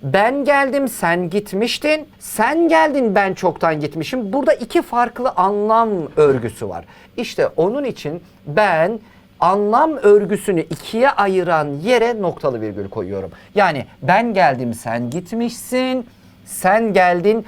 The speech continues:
ben çoktan gitmiştim cümlelerini bu şekilde ayırıyorum. Noktalı virgülün kullanıldığı üçüncü yer.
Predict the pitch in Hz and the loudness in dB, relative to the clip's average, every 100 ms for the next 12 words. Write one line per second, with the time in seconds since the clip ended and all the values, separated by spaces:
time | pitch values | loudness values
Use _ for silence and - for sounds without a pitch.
0 | - - 131 170 160 - 139 139 - 156 | -12 -4 0 0 -2 -2 -2 -2 -2 -2
1 | 196 185 - 190 175 - 147 127 120 165 | -2 -6 -6 -8 -8 -6 -6 -4 -4 -4
2 | 143 120 113 117 135 160 123 123 185 151 | -2 -2 0 -2 -2 -6 -6 -2 -2 -2
3 | - 113 110 147 - - 110 90 80 76 | -4 -4 -2 -4 -6 -6 -4 -4 -8 -14
4 | - - _ 120 113 170 208 269 254 285 | -18 -20 _ -4 2 2 2 0 2 2
5 | 269 254 220 233 226 226 226 220 - 190 | 2 0 0 0 2 2 0 -2 0 2
6 | 180 180 175 160 180 190 147 143 - 135 | 2 2 2 4 4 4 0 -6 -6 -4
7 | 131 160 95 120 131 | -2 -4 0 0 0